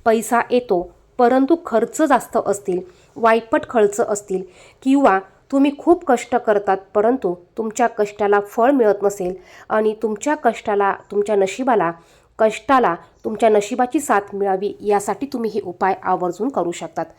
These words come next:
पहा, उपाय फक्त आपण हे करायचे असतात. शेवटी पहा, आपल्या नशिबात ज्या गोष्टी असतील त्या गोष्टी आपल्याला ह्या मिळत असतात. त्यामुळे आपण फक्त करण्याचा प्रयत्न करायचा आहे आणि कुठलेही उपाय करताना ते आपल्याला पूर्ण श्रद्धेने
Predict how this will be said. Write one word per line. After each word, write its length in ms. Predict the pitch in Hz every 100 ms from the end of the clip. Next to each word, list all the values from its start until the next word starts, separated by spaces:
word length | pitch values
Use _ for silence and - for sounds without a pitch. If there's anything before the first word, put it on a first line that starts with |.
| _ _
पहा, 240 | 254 226 247 - - -
उपाय 360 | 269 254 320
फक्त 300 | 330 294 -
आपण 280 | 285 - 269
हे 100 | 254
करायचे 460 | 262 208 202 208 269
असतात. 360 | 233 233 196 196 _ - -
शेवटी 460 | - 262 254 262
पहा, 320 | 254 262 214 214 - - _
आपल्या 300 | 214 220 302
नशिबात 400 | 302 247 254 214 214 - 196
ज्या 160 | 220
गोष्टी 360 | 214 208 208 247 226
असतील 380 | 220 - 180 185
त्या 80 |
गोष्टी 380 | 202 202 202 277
आपल्याला 300 | - - 214
ह्या 140 | 196 262
मिळत 340 | 262 180 -
असतात. 320 | 170 - 170 - - _ -
त्यामुळे 320 | 226 233 240 -
आपण 300 | 214 - 311
फक्त 360 | - 277 - 214 214
करण्याचा 440 | 233 214 226 233 311
प्रयत्न 320 | 269 247 233
करायचा 460 | 220 196 190 208
आहे 180 | 196 202 180
आणि 140 | 208
कुठलेही 460 | 208 214 220 226 302
उपाय 240 | 233 233 202
करताना 520 | 202 185 185 190 190
ते 140 | -
आपल्याला 260 | 190 185 196
पूर्ण 220 | 190 185 190
श्रद्धेने 500 | 190 180 254 240